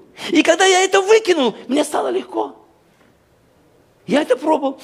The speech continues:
Допустим, поругались мы с братом Сергеем. Ну, бывает, мы же люди, наши такие отношения, потом все, "Надо мириться, брат, надо, подожди,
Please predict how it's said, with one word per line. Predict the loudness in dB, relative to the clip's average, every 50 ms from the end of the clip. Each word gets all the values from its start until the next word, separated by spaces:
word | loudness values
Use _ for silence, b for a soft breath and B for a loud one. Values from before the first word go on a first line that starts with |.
| B B
Допустим, | B 0 0 2 0 -2 0 -2 -4 -4 -4 -16 -20 b b b b b b _ -4
поругались | 0 0 0 0 2 0 0 2 0 -2 -2 -2 -2
мы | -2 -2
с | -2 -2
братом | 0 -2 0 0 -2 -4
Сергеем. | -4 -2 -4 -4 -2 -2 -4 -4 -4 -6 -10 -14 -20 _ _ _ _ _ _ _ b b b b b
Ну, | -2 -2 0
бывает, | 2 2 2 2 0 0 0 -2
мы | -2 -2
же | 0 0
люди, | 0 0 0 0 -4 -6 -8 B B B B B B B
наши | B -6 -4 -4
такие | -4 -2 -2 -2
отношения, | -2 -4 -6 -4 -4 -4 -4 -4
потом | -4 -4 -4 -4 -6 -6
все, | -6 -6
"Надо | -6 -2 -2 0 0 0
мириться, | 0 2 2 0 0 0 -2
брат, | -2 -2 -4
надо, | -6 -8 -8
подожди, | -6 -4 -4 -4 -6